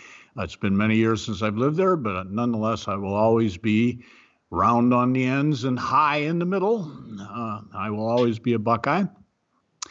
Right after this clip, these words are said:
And I will always support Ohio State in their annual game, which I probably won't have this year, um,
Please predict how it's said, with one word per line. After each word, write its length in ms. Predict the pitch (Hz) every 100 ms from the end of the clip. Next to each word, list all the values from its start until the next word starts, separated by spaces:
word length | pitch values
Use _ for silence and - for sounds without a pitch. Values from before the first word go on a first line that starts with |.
| - - _
And 460 | 127 120 120 113 107
I 160 | 104
will 180 | 104 101
always 320 | 107 117 113
support 400 | - - - 110
Ohio 360 | 104 101 113 107
State 420 | - - 117 165
in 80 | 147
their 160 | 107 98
annual 460 | 101 101 98 92
game, 480 | 92 98 104 117 123
which 180 | 95 -
I 60 |
probably 280 | 87 98 90
won't 140 | 90 85
have 180 | 87
this 220 | 87 85 -
year, 320 | 98 110 123
um, 420 | 107 90 92 90